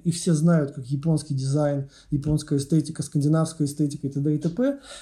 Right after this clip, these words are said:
Вот про, про Россию такое нельзя сказать. Но мне как бы был-, у меня было такое сомнение, ну не может же быть такого.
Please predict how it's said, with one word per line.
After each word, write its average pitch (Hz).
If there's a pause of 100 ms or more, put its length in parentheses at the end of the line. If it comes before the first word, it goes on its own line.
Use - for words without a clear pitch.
(340)
Вот 170
про, 180
про 180
Россию 196
такое 202
нельзя 175
сказать. 123
Но 151
мне 214
как 262
бы 175
был-, 151
у -
меня 220
было 202
такое 202
сомнение, 185
ну 156
не 185
может 214
же 147
быть 143
такого. 127